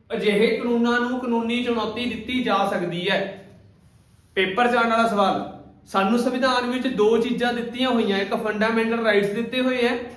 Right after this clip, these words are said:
ਤੇ ਇੱਕ ਡਾਇਰੈਕਟ ਪ੍ਰਿੰਸੀਪਲਸ of the state policy ਦਿੱਤੇ ਹੋਏ ਆ। ਦੋਨਾਂ 'ਚ ਇੱਕ ਮਾਈਨਰ ਜਿਹਾ ਫਰਕ ਇਹੀ ਹੈ ਕਿ ਜਿਹੜੇ, ਅ, ਫੰਡਾਮੈਂਟਲ ਰਾਈਟਸ ਹੈ ਉਹਨਾਂ ਨੂੰ ਕਾਨੂੰਨੀ ਚੁਣੌਤੀ ਦਿੱਤੀ ਜਾ ਸਕਦੀ ਹੈ, ਪਰ ਡਾਇਰੈਕਟ ਪ੍ਰਿੰਸੀਪਲਸ of the state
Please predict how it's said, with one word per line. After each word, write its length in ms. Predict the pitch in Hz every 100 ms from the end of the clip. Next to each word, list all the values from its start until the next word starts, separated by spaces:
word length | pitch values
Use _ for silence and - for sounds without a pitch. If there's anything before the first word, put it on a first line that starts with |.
| - - - - - -
ਤੇ 60 | 226
ਇੱਕ 220 | 226 -
ਡਾਇਰੈਕਟ 260 | 233 226 240
ਪ੍ਰਿੰਸੀਪਲਸ 580 | 240 226 226 240 240 233
of 100 | 233
the 140 | 247
state 400 | 247 226 202 196
policy 260 | 180 170 170
ਦਿੱਤੇ 240 | 165 190
ਹੋਏ 160 | 190 185
ਆ। 40 |
ਦੋਨਾਂ 340 | 185 202 240
'ਚ 80 | 254
ਇੱਕ 220 | 262 247 - - 185
ਮਾਈਨਰ 540 | 185 185 196 226 262
ਜਿਹਾ 160 | 262 254
ਫਰਕ 280 | 226 226 226
ਇਹੀ 300 | 208 220 208
ਹੈ 420 | 233 - - - - - -
ਕਿ 100 | 226
ਜਿਹੜੇ, 260 | 220 262 269
ਅ, 560 | 269 202 220 214 214 202
ਫੰਡਾਮੈਂਟਲ 600 | 208 214 247 247 247 247
ਰਾਈਟਸ 380 | 220 214 226 247
ਹੈ 160 | 254
ਉਹਨਾਂ 260 | 233 233 254
ਨੂੰ 220 | 262 269
ਕਾਨੂੰਨੀ 420 | 233 226 220 233
ਚੁਣੌਤੀ 480 | 226 226 208 - 233
ਦਿੱਤੀ 300 | 220 233 247
ਜਾ 180 | 202 180
ਸਕਦੀ 420 | - - 220 233
ਹੈ, 140 | 262 - - - -
ਪਰ 100 | 247
ਡਾਇਰੈਕਟ 460 | 247 202 202 202 202
ਪ੍ਰਿੰਸੀਪਲਸ 600 | 247 247 208 254 247 240
of 120 | 240
the 160 | 240 254
state 420 | 226 220 214